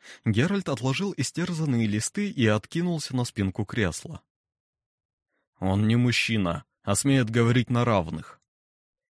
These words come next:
«Ему пятнадцать, и ты хотел выдать меня за него замуж»,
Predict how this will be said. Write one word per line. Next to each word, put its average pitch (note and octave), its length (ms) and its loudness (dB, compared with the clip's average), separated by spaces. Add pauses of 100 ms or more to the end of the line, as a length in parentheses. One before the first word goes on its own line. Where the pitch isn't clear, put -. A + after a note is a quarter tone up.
(160)
«Ему A#2 320 2
пятнадцать, - 720 -2 (440)
и A2 120 4
ты F#3+ 120 0
хотел E3+ 320 0
выдать E3 320 -4
меня C#3 220 2
за D3+ 120 -2
него D#3+ 220 -2
замуж», G2 540 -2